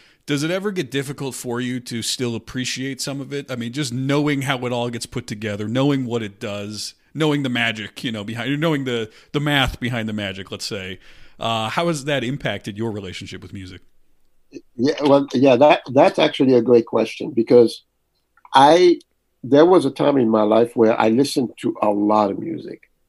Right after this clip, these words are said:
Speaker 2: and I got to a point where I O D'd, literally, because my brain started to become a computer and saying, "Oh, this is from there, this is from that, this is from this, this is synthesized this way," so forth, so on.
Speaker 1: Mm-hmm.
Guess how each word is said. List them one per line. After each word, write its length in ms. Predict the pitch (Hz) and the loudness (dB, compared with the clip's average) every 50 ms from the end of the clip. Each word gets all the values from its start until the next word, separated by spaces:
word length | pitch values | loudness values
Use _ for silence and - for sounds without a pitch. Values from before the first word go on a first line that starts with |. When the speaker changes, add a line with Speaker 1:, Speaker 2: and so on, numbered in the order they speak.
| _ _ _ _ _ _ _ - | _ _ _ _ _ _ _ -4
Speaker 2:
and 120 | 113 113 | 0 4
I 140 | 120 123 131 | 4 4 6
got 240 | 139 165 170 170 165 | 6 6 4 4 4
to 100 | - 143 | 4 2
a 80 | 120 - | 2 2
point 220 | - 139 127 120 | 2 0 2 4
where 120 | 123 113 | 4 4
I 140 | 107 107 110 - | 4 2 0 0
O 160 | 123 110 110 | 2 2 2
D'd, 420 | 104 98 107 107 101 - - - - _ _ _ _ _ _ _ _ _ _ _ _ _ _ _ _ _ _ _ _ _ _ _ _ _ _ _ _ _ _ _ | 2 0 -2 -4 -4 -6 -8 -12 -20 _ _ _ _ _ _ _ _ _ _ _ _ _ _ _ _ _ _ _ _ _ _ _ _ _ _ _ _ _ _ _
literally, 440 | - 127 143 131 110 98 - - - _ _ _ _ _ _ _ _ _ _ _ _ _ _ _ _ _ _ _ _ _ _ - 131 | 0 2 2 4 2 0 -2 -6 -12 _ _ _ _ _ _ _ _ _ _ _ _ _ _ _ _ _ _ _ _ _ _ -6 0
because 640 | 123 139 139 170 160 151 139 123 - - - - _ _ _ _ _ _ _ _ _ _ _ _ _ _ _ - | 2 4 6 8 8 8 8 4 0 -8 -12 -16 _ _ _ _ _ _ _ _ _ _ _ _ _ _ _ -2
my 200 | 151 135 127 123 | 2 4 4 4
brain 720 | 117 117 123 147 170 190 190 180 156 143 131 123 127 127 - _ _ _ _ _ _ | 4 4 4 4 6 6 6 6 4 4 2 0 -2 -6 -8 _ _ _ _ _ _
started 560 | - - - - 139 143 139 131 127 120 - - - - | -18 -4 0 2 2 4 4 2 0 -2 -4 -10 -12 -6
to 440 | - 127 123 120 117 113 110 110 113 - 123 | -2 -2 0 2 4 4 4 2 0 -2 -4
become 340 | 110 113 - - 156 151 131 | -4 -2 2 4 4 4 4
a 60 | 104 | 0
computer 500 | - 113 101 - - 120 113 101 - - - _ _ _ _ _ _ _ _ _ _ _ _ _ _ _ _ _ _ _ _ _ _ _ _ - | -2 -6 -8 -6 -2 -2 -2 -2 -2 -6 -12 _ _ _ _ _ _ _ _ _ _ _ _ _ _ _ _ _ _ _ _ _ _ _ _ 0
and 260 | 127 117 113 107 107 | 2 2 2 0 -2
saying, 320 | - - 135 110 107 113 - | -2 -2 0 0 0 0 0
"Oh, 220 | 127 123 127 - | 0 0 0 0
this 280 | - 101 127 123 - - | -2 -4 -4 -4 -2 -2
is 120 | 147 131 - | -4 -2 -2
from 220 | - 120 110 104 | -2 -2 -2 -2
there, 160 | 101 98 95 | -2 -2 -2
this 200 | 90 - 127 123 | -4 -4 -4 -4
is 100 | - 131 | -4 -4
from 200 | - 135 120 110 101 | -2 -4 -4 -4 -4
that, 220 | 107 95 - - | -4 -6 -6 -6
this 140 | - 139 - | -8 -4 -2
is 140 | 147 135 - | -2 -2 -2
from 180 | - 127 107 101 | -2 -4 -2 -2
this, 220 | 98 95 90 - | -4 -6 -4 -2
this 240 | 104 139 147 143 - | 0 0 2 2 0
is 120 | 127 - | -2 -2
synthesized 540 | - 139 127 117 120 110 - 117 104 101 98 | 0 -2 -2 -2 -4 -4 -2 0 0 0 0
this 180 | 110 113 - - | -2 -2 -2 -6
way," 120 | - - - | -10 -12 -10
so 120 | - 135 | -10 -10
forth, 220 | - - - 127 - | -8 -10 -12 -12 -10
so 140 | - - - | -10 -12 -10
on. 80 | 101 | -12
Speaker 1:
Mm-hmm. 180 | 98 98 98 | -12 -14 -16